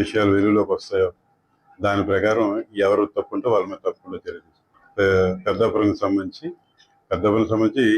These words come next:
ఈ వన్ ఇయర్ నుంచి ఇక్కడ నేను ఉంటున్నాను. గతంలో ఏ కంప్లైంట్ లేవు. ఒకేసారి ఇలాంటి కంప్లైంట్ రావడం అనేది కరెక్ట్ కాదు. అలాగే మనకి ఏడీబీ రోడ్ ఉంది. ఆ ఏడీబీ రోడ్లో గతంలో ట్రాన్స్‌జెండర్ కానివ్వండి, లేకపోతే ఈ వ్యభిచార వృత్తిలో ఉన్న వాళ్ళంతా కూడా ఎలాంటి కార్యక్రమాలు చేసేవారు,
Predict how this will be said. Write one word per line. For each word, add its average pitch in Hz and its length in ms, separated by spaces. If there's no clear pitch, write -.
ఈ 101 40
వన్ 98 180
ఇయర్ 110 180
నుంచి 113 180
ఇక్కడ 107 180
నేను 98 140
ఉంటున్నాను. 110 320
గతంలో 107 340
ఏ 107 140
కంప్లైంట్ 104 340
లేవు. 107 160
ఒకేసారి 107 480
ఇలాంటి 104 340
కంప్లైంట్ 101 360
రావడం 98 220
అనేది 92 180
కరెక్ట్ 87 300
కాదు. 98 160
అలాగే 107 240
మనకి 101 240
ఏడీబీ 117 340
రోడ్ 107 200
ఉంది. 113 180
ఆ - 20
ఏడీబీ 110 300
రోడ్లో 107 240
గతంలో 110 340
ట్రాన్స్‌జెండర్ 104 580
కానివ్వండి, 101 440
లేకపోతే 98 360
ఈ 202 40
వ్యభిచార 107 400
వృత్తిలో 107 300
ఉన్న 101 160
వాళ్ళంతా 98 360
కూడా 107 120
ఎలాంటి 104 300
కార్యక్రమాలు 98 400
చేసేవారు, 95 340